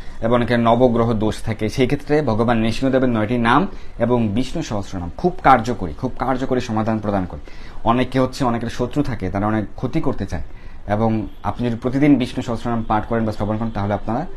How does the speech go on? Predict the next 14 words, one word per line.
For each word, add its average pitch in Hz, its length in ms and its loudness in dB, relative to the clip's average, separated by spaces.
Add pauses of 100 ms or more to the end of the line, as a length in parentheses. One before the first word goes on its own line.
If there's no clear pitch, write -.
(720)
সেই 123 320 2
ক্ষতির 113 300 -2
সম্মুখীন 101 420 -4
হবেন 92 240 -2
না, 80 120 -6 (180)
ভগবান 101 260 0
আপনাদেরকে 101 300 0
রক্ষা 90 240 -2
করবেন। 85 300 -2
ভগবান 104 300 0
শ্রী 107 180 -4
বিষ্ণুর 135 300 0 (340)
রক্ষা 113 440 4
কবচ 127 300 2